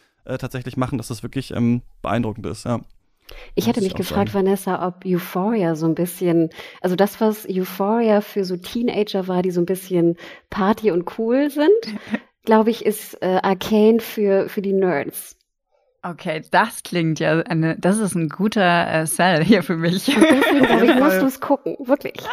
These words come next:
Speaker 1: Und ein paar visuelle, auch audiovisuelle Ideen, dass manche Szenen wirklich so wie Musik, also ich fand die Musik schlimm, was Imagine Dragons, glaub ich, hat diesen <laughs> Theme-Song gemacht, fand ich katastrophal, aber, äh,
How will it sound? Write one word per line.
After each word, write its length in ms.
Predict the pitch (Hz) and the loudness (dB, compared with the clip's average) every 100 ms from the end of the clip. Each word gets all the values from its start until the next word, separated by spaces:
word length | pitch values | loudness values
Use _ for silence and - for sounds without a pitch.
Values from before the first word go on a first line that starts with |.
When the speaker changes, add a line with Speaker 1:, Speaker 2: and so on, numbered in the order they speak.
| - - 453 453 349 - | -8 -2 -2 0 -4 -6
Speaker 1:
Und 160 | 247 | -6
ein 40 | 233 | 0
paar 200 | 214 190 | 0 0
visuelle, 400 | 214 202 190 185 | -2 2 2 2
auch 80 | 165 | 2
audiovisuelle 520 | 190 190 165 170 160 | 0 0 -2 -4 -2
Ideen, 220 | 143 165 | -2 0
dass 140 | 135 | 0
manche 280 | 143 156 160 | 0 0 -2
Szenen 280 | - 160 143 | -2 -2 -2
wirklich 160 | 147 - | -4 -8
so 100 | 139 | -4
wie 80 | |
Musik, 240 | 139 131 160 | -2 -2 0
also 100 | 139 | 0
ich 60 | |
fand 140 | 156 139 | 0 0
die 40 | |
Musik 380 | 135 131 131 - _ | 0 -2 -6 -14 _
schlimm, 440 | - - 147 214 | -18 -8 -4 -2
was 160 | 175 135 | -2 -2
Imagine 320 | 135 131 139 | -2 0 0
Dragons, 400 | 127 143 196 202 | 0 2 2 2
glaub 160 | 147 160 | 0 0
ich, 100 | 151 | 0
hat 140 | 127 | -4
diesen 260 | 131 - 151 143 | -4 -2 -2 -2
<laughs> 100 | - | -6
Theme-Song 440 | - 143 - 160 175 | -6 -6 -2 0 2
gemacht, 300 | 151 156 - | 2 -2 -2
fand 120 | 143 | -6
ich 80 | - | -4
katastrophal, 680 | 175 156 - 160 131 139 175 - - - | -4 -4 -6 -6 -2 0 0 -2 -10 0
aber, 420 | 139 147 147 147 | 4 6 6 4
äh, 220 | 147 147 | 4 4